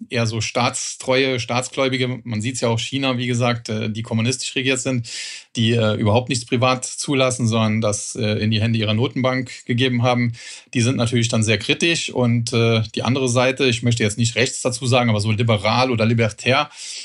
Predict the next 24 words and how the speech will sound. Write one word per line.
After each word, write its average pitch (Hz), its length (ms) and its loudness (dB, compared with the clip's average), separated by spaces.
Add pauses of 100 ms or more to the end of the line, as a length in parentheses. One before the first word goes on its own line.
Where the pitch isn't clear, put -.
(200)
die 117 100 2
sind 131 160 0
natürlich 117 460 0
hellauf 120 260 2
begeistert 123 840 -2
und, 117 400 -2
äh, 120 180 0
sagen, 117 300 2
das 107 140 0
sollte 113 200 0
eigentlich 113 240 0
jeder 123 260 2
so 117 380 0 (160)
oder 113 160 -2
so 110 140 -4
ähnlich 120 340 -2
zumindest 127 400 -2
machen. 120 320 -2 (480)
Und, 120 380 0
äh, 127 60 2
Europa 117 500 2
befindet 123 400 0
sich 120 160 0
dann 117 380 2